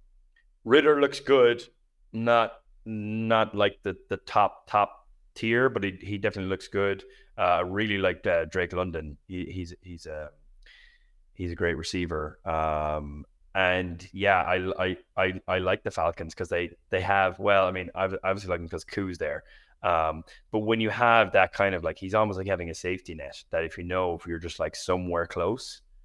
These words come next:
and we get him within fifty-five, sixty yards, it's like, we're definitely gonna make it. The pressure's on you.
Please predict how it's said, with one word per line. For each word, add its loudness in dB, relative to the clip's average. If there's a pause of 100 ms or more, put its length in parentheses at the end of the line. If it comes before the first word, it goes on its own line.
(300)
and -4
we -4
get 0
him -4
within -6
fifty-five, 0
sixty -10
yards, -2 (380)
it's -8 (100)
like, -2
we're -4
definitely -2
gonna -2
make -4
it. -10
The -14
pressure's -2
on -4
you. -4